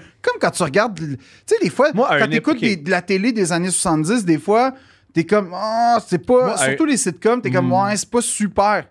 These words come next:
Speaker 1: mais
Speaker 2: Moi.
Speaker 1: c'est émouvant.
Speaker 2: Moi, à une époque,
Speaker 1: Ouais.
Speaker 2: je prenais du speed, puis je masturbais mon pénis pas en érection dans des parcs.
Speaker 1: Ben, c'était un miracle que t'aies pas fait de la prison, là, je veux dire,
Speaker 2: J'étais
Speaker 1: déjà.
Speaker 2: bon.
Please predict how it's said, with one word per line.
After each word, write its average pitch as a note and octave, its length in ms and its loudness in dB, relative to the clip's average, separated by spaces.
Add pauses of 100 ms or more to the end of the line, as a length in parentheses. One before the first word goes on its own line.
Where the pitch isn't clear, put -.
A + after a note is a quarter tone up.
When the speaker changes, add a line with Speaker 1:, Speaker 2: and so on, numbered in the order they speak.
(120)
Speaker 1:
mais F#3+ 680 -2 (220)
Speaker 2:
Moi. C#3+ 200 -4
Speaker 1:
c'est C#3 80 4
émouvant. F#3 520 2 (320)
Speaker 2:
Moi, C3+ 200 0
à C3+ 40 2
une B2 100 -2
époque, A#2+ 360 -8
Speaker 1:
Ouais. C#3 300 2 (320)
Speaker 2:
je - 120 -20
prenais C3+ 280 -2
du C#3 100 -8
speed, B2+ 560 -10 (720)
puis B2+ 120 -12
je A2 120 -10
masturbais C3+ 500 -4
mon C#3 140 -4
pénis C3 360 -6
pas C#3+ 120 -2
en C#3+ 100 0
érection C#3 480 -2
dans C3+ 200 -4
des B2+ 160 -4
parcs. - 480 -18 (880)
Speaker 1:
Ben, A#2 120 -4
c'était A#2 160 -6
un A2+ 140 -2
miracle A#2 380 -2
que B2 60 -4
t'aies B2+ 100 -2
pas A#2+ 140 -2
fait B2+ 140 -2
de B2+ 40 -2
la B2+ 120 2
prison, C#3 480 0
là, A3 160 0
je C#3+ 100 0
veux A#2+ 60 0
dire, A2 80 0
Speaker 2:
J'étais A#2 160 2
Speaker 1:
déjà. A2+ 180 2
Speaker 2:
bon. B2 180 -2